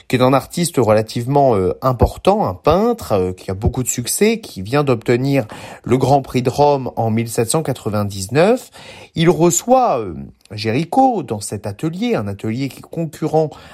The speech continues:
à celui de Jacques-Louis David. Il reçoit un enseignement néoclassique et se destine naturellement à une carrière de grand peintre d'histoire.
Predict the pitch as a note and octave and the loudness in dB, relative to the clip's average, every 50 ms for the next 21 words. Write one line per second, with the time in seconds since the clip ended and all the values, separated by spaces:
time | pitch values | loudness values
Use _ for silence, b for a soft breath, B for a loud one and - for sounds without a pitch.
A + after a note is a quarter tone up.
0 | B B B - B2 - - B2+ B2 A#2+ C3 C#3 C#3+ C3 A#2 G#2 F#2 G#2+ A2 G#2+ | B B B -4 -2 -2 -2 -2 -2 -4 -4 -6 -4 -4 -2 -4 -2 -2 -2 -4
1 | - - A#2+ A2+ A#2+ D#3 D#3 D3 G#3+ A#3+ G3+ F#3+ D3+ A#2+ F#2+ G#2+ B2 C3 - - | -2 -6 -4 0 2 0 2 2 0 0 2 2 0 0 2 2 2 0 0 0
2 | A3 B3 A3+ G3+ E3+ C#3 B2+ B2 B2 A#2 A#2 - A#2+ A2 A2+ A#2 B2+ D3 E3 F3+ | 2 4 4 6 6 4 2 0 -2 -4 -2 -2 0 0 0 0 2 2 2 2
3 | F3 B B B B B B B G#2+ A#2+ C3+ C#3 D3+ C#3+ C#3 C3+ - - A2 F2+ | 2 B B B B B B B -4 -2 2 4 6 6 6 4 2 0 -4 -4
4 | F2+ - - - F3+ G#3+ G#3 - - - - C#3 C3 A#2 - - C#3 B2+ B2 A#2 | -4 -4 -2 -2 -2 -2 -2 -4 -6 -4 -2 0 0 0 2 2 0 0 0 -2
5 | G#2+ G2+ - - - F#3+ F#3 E3 C#3 B2 A2 G2+ - C#3 A#2 G#2 F#2+ F#2+ F#2+ G2+ | -4 -4 -4 -4 -4 -2 0 0 0 0 -2 -2 -4 -4 0 0 0 0 0 2
6 | A#2 C#3 E3+ F3 B B B B B B - D3 D3+ D#3 E3 F3 - - - D#3 | 2 2 2 0 B B B B B B 0 2 4 4 4 2 -2 -6 -6 -4
7 | D#3 D3+ C#3+ C3+ C3 - A#2 F#2+ F#2+ G2 A2+ C3 D3+ D3 C#3+ B2+ A2+ C3+ C3+ B2+ | -2 -2 -2 -4 -4 -4 -4 -4 -2 0 2 2 2 2 2 0 0 0 2 2
8 | B2 A2 G#2 G#2 G#2 - D3+ D#3+ D#3 - - A2 G2+ G#2 G2+ - - - - F#2 | 0 0 -2 -2 0 2 2 2 2 0 -4 -4 -4 -4 -6 -6 -6 -6 -6 -6
9 | F#2+ - - - - | -6 -12 -18 -20 -20